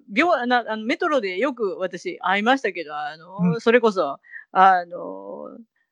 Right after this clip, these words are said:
Speaker 1: なんです、
Speaker 2: や
Speaker 1: なんでしたっけ？あの、マントの下はすっぱだかみたいなのとか、
Speaker 2: <laughs>
Speaker 1: ね。あ、横で、あーって言いながら、股間から一物出して、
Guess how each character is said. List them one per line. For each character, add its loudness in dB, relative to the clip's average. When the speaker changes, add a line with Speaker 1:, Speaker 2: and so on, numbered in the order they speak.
Speaker 1:
な -4
ん -4
で -4
す、 -14
Speaker 2:
や -10
Speaker 1:
な 0
ん 0
で 2
し -10
た -2
っ -2
け？ 2
あ 4
の、 -2
マ 6
ン 2
ト 2
の -6
下 0
は 0
す -10
っ -10
ぱ 6
だ 4
か -4
み -14
た -2
い -6
な -12
の -14
と -14
か、 0
Speaker 2:
<laughs> -20
Speaker 1:
ね。 4
あ、 2
横 0
で、 0
あ 4
ー -4
っ -8
て -14
言 -12
い -12
な -10
が -8
ら、 -8
股 -20
間 -6
か -4
ら -4
一 -14
物 -10
出 -2
し -20
て、 -10